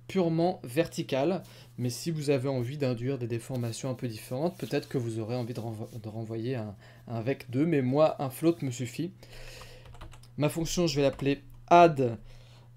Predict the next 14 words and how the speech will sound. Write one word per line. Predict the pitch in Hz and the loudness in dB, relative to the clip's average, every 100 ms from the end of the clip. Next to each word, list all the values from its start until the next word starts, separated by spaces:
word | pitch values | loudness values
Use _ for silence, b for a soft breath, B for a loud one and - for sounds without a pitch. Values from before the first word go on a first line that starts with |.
| - | -6
wave | 123 180 180 156 113 117 - - - - - - | 4 8 10 8 6 -6 -12 -14 -18 -18 -2 8
impact. | 170 - 131 151 185 - - - - - - - - - - - - - - - - | 8 8 4 4 2 -6 -10 -12 -16 -20 -20 -20 -20 -20 -20 -20 -20 -20 -20 -20 -10
Impact, | 123 113 107 - 160 185 - - - | -4 -4 -6 -4 -2 -2 -6 -18 -10
voilà. | 117 139 - B B B B | -4 -2 -2 B B B B
Et | - | -2
cette | 143 208 | 2 2
fonction | 185 165 220 - | 2 0 -2 4
add | 185 165 | 4 6
wave | 175 165 | 6 4
impact, | 139 160 175 165 | 4 4 4 4
elle | 135 | 0
a | |
besoin | 131 139 202 | 2 2 2
de | 190 196 | 2 0